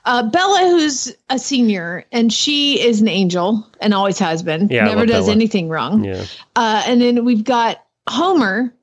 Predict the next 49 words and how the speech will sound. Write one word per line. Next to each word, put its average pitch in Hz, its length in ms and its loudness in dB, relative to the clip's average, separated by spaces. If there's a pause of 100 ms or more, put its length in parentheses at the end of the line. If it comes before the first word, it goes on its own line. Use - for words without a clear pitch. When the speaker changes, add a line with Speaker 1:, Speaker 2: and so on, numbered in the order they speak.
(160)
Speaker 1:
who 262 160 2
is 262 160 0
the 277 80 0
puppy 247 340 0
that 226 180 0
I 214 100 -2
raised, 220 760 -6
Speaker 2:
That's 127 200 0
the 135 100 2
one 247 100 4
Speaker 1:
who - 80 2
Speaker 2:
that - 80 0
loved - 160 2
Speaker 1:
is 254 140 0
Speaker 2:
me 101 240 2
when 110 180 -8
I 92 120 -10
visited. 101 380 -14
Speaker 1:
Oh 262 120 -2
my 226 180 2
God. 208 340 0
He 214 160 0
loves 294 220 0 (100)
every, 262 320 -2
he 269 80 2
just 302 240 -2
loves 294 480 2 (160)
everybody. 294 420 -2
He's 285 180 0
just 269 120 -6
happy 254 380 -2
all 277 180 2
the 285 80 0
time. 269 360 -2
Everything 262 340 2
is 247 220 2
awesome. 170 520 -4 (460)
And 277 140 2
then 349 120 2
we 392 140 2
got 330 240 0 (1080)
the 247 120 2
horse, 254 380 -4 (100)
the 233 180 0
dog 226 360 0
from 220 140 2
Horse 190 320 -4
and 160 80 -6
Hound, - 340 -10